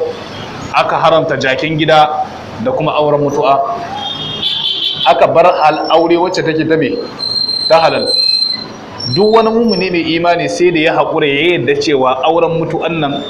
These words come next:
haramun ne. Amma banda wanda suke tafarkin kan Shi'a,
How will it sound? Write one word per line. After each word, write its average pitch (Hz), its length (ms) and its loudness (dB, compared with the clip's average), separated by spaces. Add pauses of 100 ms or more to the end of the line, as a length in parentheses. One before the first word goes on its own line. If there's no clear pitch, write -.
(580)
haramun 131 480 0
ne. 104 80 -4 (1120)
Amma - 320 2
banda 185 240 2
wanda 170 240 0
suke 139 480 -2
tafarkin 160 400 -2
kan 139 160 -2
Shi'a, 120 240 -2